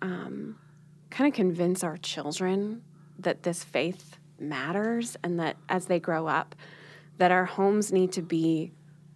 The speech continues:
more joyful and more full of life and more full of hope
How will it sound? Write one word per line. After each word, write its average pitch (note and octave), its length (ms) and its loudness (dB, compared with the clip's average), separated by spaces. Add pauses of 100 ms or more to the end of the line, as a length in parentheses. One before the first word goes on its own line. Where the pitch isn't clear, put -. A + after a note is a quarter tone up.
more F3 380 6
joyful F3 640 -4 (280)
and F3 240 0
more G3 480 4
full F3 260 -2
of E3 180 -8
life - 280 -10
and F#3+ 100 -4
more F3 220 -2
full E3+ 240 -8
of F3 140 -10
hope - 580 0